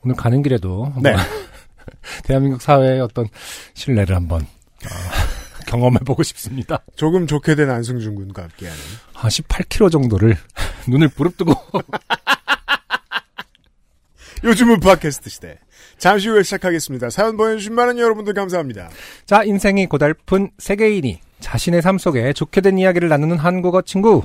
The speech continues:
Speaker 1: 여러분은 지금 요즘은 팟캐스트 시대를 듣고 계십니다.
Speaker 2: 그럼요.
Speaker 1: 당신과 당신 주변의 어떤 이야기라도 주제와 분량에 관계없이 환영합니다.
Speaker 2: 환영합니다.
Speaker 1: 요즘은 팟캐스트 시대 이메일 엑스에스에프엠 이십오 골뱅이 지메일 닷컴.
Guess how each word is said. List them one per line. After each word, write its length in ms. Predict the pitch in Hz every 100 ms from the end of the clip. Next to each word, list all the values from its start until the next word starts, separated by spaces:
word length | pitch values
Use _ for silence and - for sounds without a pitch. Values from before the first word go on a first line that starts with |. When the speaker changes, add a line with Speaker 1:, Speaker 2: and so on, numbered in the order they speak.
| - -
Speaker 1:
여러분은 320 | 143 175 170
지금 220 | 151 202 147
요즘은 320 | 123 185 196
팟캐스트 540 | - - - 196 - 180
시대를 280 | - 156
듣고 180 | 196 180
계십니다. 580 | 160 147 110 98 104 76
Speaker 2:
그럼요. 320 | 170 180 160 - _
Speaker 1:
당신과 460 | 135 135 147 135 160
당신 280 | 139 139 139
주변의 460 | 139 139 147 180
어떤 460 | 165 165 - 220 208
이야기라도 580 | 139 98 90 92 131 226 _ _ _ -
주제와 380 | 156 180 156
분량에 500 | - 151 175 180 175 -
관계없이 460 | 151 160 160 -
환영합니다. 680 | 151 165 156 120 107 135 110 -
Speaker 2:
환영합니다. 640 | 180 196 202 190 117 - - 127
Speaker 1:
요즘은 280 | 170 233
팟캐스트 520 | 220 226 - 226 - 208
시대 280 | - 220
이메일 500 | 135 127 214 214 180
엑스에스에프엠 760 | 110 127 - 190 - 170 190 180
이십오 260 | 139 160 180
골뱅이 580 | 120 107 98 95 101 95
지메일 380 | - 147 165 156
닷컴. 540 | 147 - 160 151 85